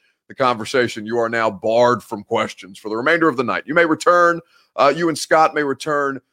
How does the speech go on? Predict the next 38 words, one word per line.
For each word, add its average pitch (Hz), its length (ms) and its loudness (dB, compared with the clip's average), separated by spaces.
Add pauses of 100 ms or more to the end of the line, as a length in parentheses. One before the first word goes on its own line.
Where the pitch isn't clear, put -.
(120)
for 202 160 -4
future 160 400 -6
nights 131 280 -2
and 123 80 -6
ask 123 260 -2
questions, 113 520 -2
but, 117 300 -6
you - 120 -10
know, 131 60 -4
what, 143 300 -4
what 240 100 -12
are 277 40 -4
you 269 80 -4
two 269 160 -4
doing? 185 360 -8
Get - 180 -10
your 269 60 -6
shit - 240 -8
together. - 360 -12
What - 140 -12
are - 40 -10
we, - 140 -18
what - 120 -12
are - 80 -16
we - 100 -12
talking 127 300 -8
about? - 180 -10
Trump - 380 -14
won 101 220 -6
the 92 120 -8
election. - 480 -8 (480)
<laughs> - 500 -14
We're 294 80 -2
talking 180 240 4
about 160 260 4
quarterbacks 139 720 4 (280)
and 127 200 -2
kickers. - 540 -2